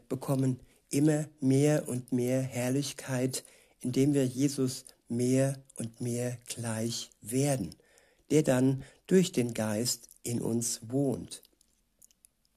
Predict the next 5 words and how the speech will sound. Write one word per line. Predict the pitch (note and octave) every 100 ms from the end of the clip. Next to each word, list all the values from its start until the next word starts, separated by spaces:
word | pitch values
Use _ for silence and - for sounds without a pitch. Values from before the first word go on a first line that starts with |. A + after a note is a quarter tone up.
| - _ _ _ - _ _ _
Und | A#2+ B2
das | C3
ist | C3+ -
eine | A#2+ A#2
Umgestaltung, | - C#3 E3+ F3 D3+ - - G#2+ G#2+ A2+ B2+ B2+ C3+